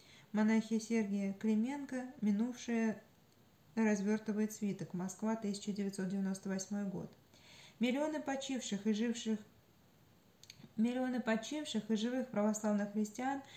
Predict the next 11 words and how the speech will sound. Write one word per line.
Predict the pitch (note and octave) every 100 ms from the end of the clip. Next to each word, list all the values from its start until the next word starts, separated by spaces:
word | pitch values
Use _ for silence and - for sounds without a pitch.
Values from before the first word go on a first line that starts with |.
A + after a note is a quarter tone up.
| - -
молились | G3+ A3 A3 A3
о | G#3+
России, | A3+ A#3 - G#3+
молился | F#3+ F#3 G#3+ A3+ A#3+
весь | G#3+ B3+
Третий | - A#3+ A#3+ -
Рим, | A#3+ A3
включая | - G3+ G3+ G#3+ G3+
Святую | - G#3 A3+ A3+
гору | G#3+ G#3+ A3
Афон. | A3 A3 - F3+ F3